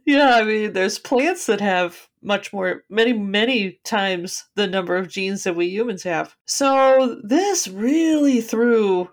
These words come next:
the scientific community, the genetic community, for a loop. This was not what they were expecting. And so then they had to figure out why. Why do we have so few genes?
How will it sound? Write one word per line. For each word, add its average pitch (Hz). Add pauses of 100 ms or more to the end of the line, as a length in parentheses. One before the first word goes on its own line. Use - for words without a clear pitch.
(200)
the 190 (140)
scientific 202
community, 180
the 190
genetic 185
community, 175
for 165
a 160
loop. - (180)
This 262
was 170
not 170
what 160
they 165
were -
expecting. - (180)
And 220
so 214
then 294
they 392
had 175
to 170
figure 175
out 170
why. 220 (160)
Why 220
do 311
we 294
have 226
so 202
few 185
genes? 156